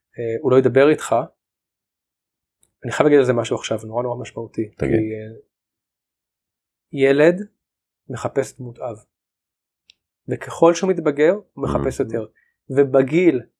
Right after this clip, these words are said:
Speaker 1: שבו נראה לנו שהוא לא צריך אותנו,
Speaker 2: הוא הכי צריך אותנו.
Speaker 1: ואיך אנחנו רואים את זה? כי הוא...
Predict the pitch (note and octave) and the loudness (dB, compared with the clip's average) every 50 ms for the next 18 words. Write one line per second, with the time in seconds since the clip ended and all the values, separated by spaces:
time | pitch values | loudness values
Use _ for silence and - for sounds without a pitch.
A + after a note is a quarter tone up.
0 | _ - - - C#3 B2+ D3 E3+ E3+ E3 D#3 C#3+ D#3 E3+ E3 E3 - - C#3+ D3+ | _ -16 -6 -4 0 2 4 4 4 6 6 6 6 4 4 0 0 0 0 0
1 | D3+ - - C#3+ D3+ D3+ - F#3+ - G3 G#3 A3+ B3+ A#3+ - D2+ - - E2 E2 | 0 0 0 0 0 0 0 2 2 2 2 2 -4 -6 -4 -2 0 2 2 2
2 | - C#2+ - C#2+ B1+ B1+ B1+ - _ _ _ _ _ _ - C#3 D3 - E3 D#3 | 2 0 -2 -4 -8 -10 -12 -14 _ _ _ _ _ _ -2 0 2 2 2 0
3 | C#3+ - - C#3 B2 A#2 A2+ A2 G#2+ A2+ A2 B2+ D#3+ - _ _ _ _ _ _ | 0 -2 -4 -6 -6 -6 -8 -10 -12 -10 -8 -8 -8 -10 _ _ _ _ _ _
4 | _ _ _ _ _ _ _ _ _ - - - B2+ B2 B2 B2+ - | _ _ _ _ _ _ _ _ _ -18 -14 -12 -12 -12 -12 -14 -16